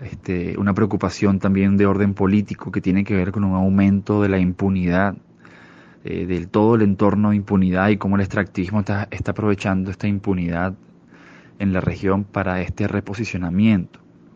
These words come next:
Y la tercera tiene que ver con lo que entendemos como la posible o una posible configuración de una ola de neoliberal-,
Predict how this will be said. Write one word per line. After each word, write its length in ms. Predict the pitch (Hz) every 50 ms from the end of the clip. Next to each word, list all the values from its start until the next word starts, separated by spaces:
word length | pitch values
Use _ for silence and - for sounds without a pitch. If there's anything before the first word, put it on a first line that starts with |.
| - - _ - - - - - - - - - - - - - -
Y 80 | 123
la 120 | 120 120 113
tercera 560 | - 123 117 - - 143 131 123 139 147 151
tiene 280 | - - 107 107 110
que 180 | 104 - 110 98
ver 260 | 92 90 90 90 90
con 520 | - - 104 101 98 98 98 98 95 95 92
lo 140 | 92 92
que 80 | - -
entendemos 460 | 92 87 95 87 85 95 101 110 110
como 340 | - - 117 98 95 92 90
la 160 | 87 87 - - - - - -
posible 760 | - - 101 98 - - - 117 117 120 120 120 120 120 101 90
o 100 | 87 104
una 240 | 104 110 110 117
posible 480 | 110 113 104 - - 104 98 98 101 104
configuración 880 | 101 107 98 92 - 104 95 92 92 - 87 - - 104 104 110 110 104
de 80 | 101
una 320 | 90 90 95 98 95 95 -
ola 520 | 101 104 104 107 107 107 110 110 104 - -
de 200 | 98 101 95 90
neoliberal-, 840 | 92 92 98 98 95 95 95 95 95 92 87 85 85 90 90 87